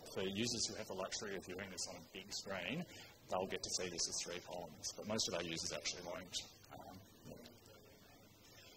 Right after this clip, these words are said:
yeah. You don't. You train your, yeah, yeah. You have, well, there's a,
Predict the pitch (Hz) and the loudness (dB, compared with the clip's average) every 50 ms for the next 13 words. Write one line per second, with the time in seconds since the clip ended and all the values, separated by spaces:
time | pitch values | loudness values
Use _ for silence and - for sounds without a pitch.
0 | - - - - - - - - - - - - - - - - - - - - | -16 -16 -16 -16 -16 -16 -16 -16 -16 -16 -18 -18 -18 -18 -18 -18 -16 -16 -14 -4
1 | - - - - - - - - - - - - - - - - - - - - | 2 4 6 6 6 4 2 -2 -6 -10 -12 -12 -10 -8 -6 -4 -4 -4 -4 -4
2 | - - - 117 110 - 113 104 95 95 92 - - - 123 - - 117 113 113 | -4 -2 2 2 6 6 8 6 6 4 4 2 4 6 6 8 8 6 8 6
3 | 104 98 - 113 101 98 - 92 85 - - - - - - 127 120 - 151 143 | 6 6 6 4 4 4 4 4 2 2 0 -6 -12 -2 2 4 4 4 4 4
4 | - 127 107 - - - - - - - - - - - 151 139 143 | 4 2 2 2 -2 -8 -8 -10 -10 -10 -12 -12 2 4 6 6 8